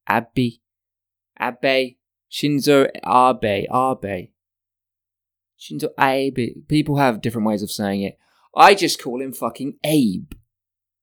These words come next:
No, I don't. I usually say Shinzo Abe as well. Anyway, he's dead now. He was killed in the street while he was giving a speech, while he was giving a campaign speech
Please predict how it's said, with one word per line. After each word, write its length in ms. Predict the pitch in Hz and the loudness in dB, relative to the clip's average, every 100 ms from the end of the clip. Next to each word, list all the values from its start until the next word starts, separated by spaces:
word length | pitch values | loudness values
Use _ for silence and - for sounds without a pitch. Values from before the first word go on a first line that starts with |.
| _ _ _ - - - | _ _ _ -20 -18 -12
No, 100 | - | -8
I 80 | |
don't. 140 | - 110 | -4 4
I 60 | |
usually 380 | 170 208 220 190 | 4 4 2 2
say 420 | - 156 120 110 | 2 4 4 2
Shinzo 640 | - - 120 113 107 101 98 _ _ _ _ _ - | -2 -2 0 0 0 0 -2 _ _ _ _ _ -4
Abe 680 | 107 101 110 98 98 95 _ _ _ _ - | -2 -2 -2 -4 -4 -8 _ _ _ _ -10
as 240 | 120 110 - | -6 -6 -4
well. 440 | 104 98 101 - _ _ - | -4 -4 -6 -12 _ _ -4
Anyway, 320 | 175 208 160 | 2 6 8
he's 200 | 123 127 | 6 0
dead 240 | - 202 208 | 4 4 4
now. 360 | 110 107 110 151 _ _ _ _ _ _ _ _ _ | -4 -4 -6 -10 _ _ _ _ _ _ _ _ _
He 140 | - 131 | -8 -4
was 180 | 127 - | -4 -4
killed 520 | - 143 107 98 - _ _ _ - | -2 0 0 -2 -10 _ _ _ -10
in 140 | 117 | -6
the 60 | 117 | -6
street 540 | - - 151 113 92 _ | -6 -4 -2 -2 -2 _
while 180 | 110 113 | -4 -2
he 80 | 110 | -2
was 160 | 104 | -4
giving 260 | 117 107 104 | -4 -4 -4
a 60 | |
speech, 680 | 104 - 123 98 - - - _ _ _ _ _ - | -6 -6 -4 -6 -8 -14 -16 _ _ _ _ _ -8
while 120 | 113 | -6
he 60 | 110 | -4
was 140 | 107 | -6
giving 280 | 120 110 107 | -6 -4 -4
a 80 | 104 | -6
campaign 680 | - 117 110 101 120 113 107 | -6 -4 -2 -2 0 0 -2
speech 560 | - 104 101 - - | -4 -6 -6 -8 -18